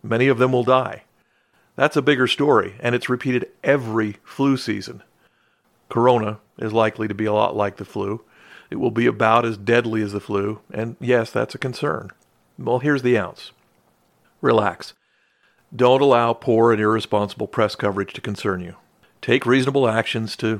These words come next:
prevent yourself getting the coronavirus by doing the same stuff you'd do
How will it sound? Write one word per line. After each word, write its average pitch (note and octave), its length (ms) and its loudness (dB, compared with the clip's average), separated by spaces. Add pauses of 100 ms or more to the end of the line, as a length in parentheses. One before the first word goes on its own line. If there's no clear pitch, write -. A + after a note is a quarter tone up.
prevent A2 340 -2
yourself G#2+ 400 -4
getting G#2+ 240 -2
the G#2+ 160 -6 (200)
coronavirus G#2+ 800 0 (600)
by B2 120 2
doing C3+ 220 2
the B2 60 -2
same C3 360 0
stuff A#2 340 0
you'd A2 140 -4
do G2 300 -4